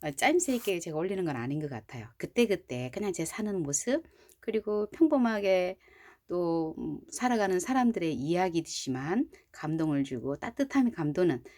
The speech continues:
그런 이야기들 많이 올리도록 노력할게요. 여러분, 가정에 늘 평화가 가득하시길 소망합니다. 사랑하고 축복합니다. 네, 오늘도 최고의 날 되시기 바랍니다.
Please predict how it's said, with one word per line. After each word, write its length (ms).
그런 280
이야기들 360
많이 220
올리도록 680
노력할게요. 920
여러분, 440
가정에 540
늘 300
평화가 560
가득하시길 840
소망합니다. 880
사랑하고 440
축복합니다. 960
네, 100
오늘도 540
최고의 360
날 340
되시기 360
바랍니다. 840